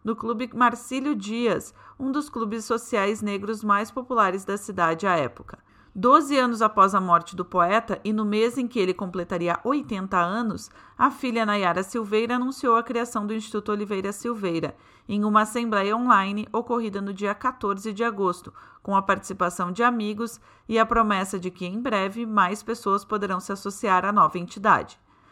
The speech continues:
Nayara recorda a dificuldade que o Grupo Palmares teve em encontrar documentos para pesquisar sobre o vinte de novembro no passado e conta que isso motivou seu pai a criar um acervo capaz de narrar a história do nascimento do Dia Nacional da Consciência Negra.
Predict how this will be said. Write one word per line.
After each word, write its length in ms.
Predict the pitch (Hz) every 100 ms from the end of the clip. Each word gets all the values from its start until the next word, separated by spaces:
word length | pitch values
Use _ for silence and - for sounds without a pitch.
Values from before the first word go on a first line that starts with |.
| _ _ -
Nayara 500 | 233 262 233 202 220
recorda 580 | 240 233 233 214 226 214
a 60 |
dificuldade 840 | 190 226 277 - 262 214 196 247 247
que 100 | 214
o 40 |
Grupo 260 | 190 185 180
Palmares 600 | 190 175 175 185 202 208
teve 300 | 214 202 208
em 100 | 196
encontrar 500 | 196 202 190 202 190
documentos 720 | 202 208 247 233 208 233 -
para 220 | - 202
pesquisar 560 | 208 214 - 214 202 214
sobre 380 | 208 233 247 240
o 60 |
vinte 280 | 202 190 -
de 80 | 208
novembro 460 | 202 185 185 185 190
no 100 | 196
passado 720 | 208 208 - 180 170 156 - - - -
e 80 | 202
conta 320 | - 208 220
que 140 | 226
isso 180 | 220 220
motivou 460 | 214 247 262 220 208
seu 220 | 269 247
pai 360 | 247 190 202 208 - - -
a 80 |
criar 480 | 220 262 269 220 233
um 100 | 247
acervo 480 | 247 247 233 240 214
capaz 380 | 202 190 196 190
de 100 | 202
narrar 400 | 190 190 185 185
a 60 |
história 400 | 190 190 190 185
do 120 | 190 214
nascimento 640 | 220 220 247 196 220 240
do 140 | 185
Dia 200 | 180 185
Nacional 460 | 180 190 214 190 180
da 100 | 190
Consciência 540 | 196 190 202 190 226
Negra. 420 | 220 190 147 143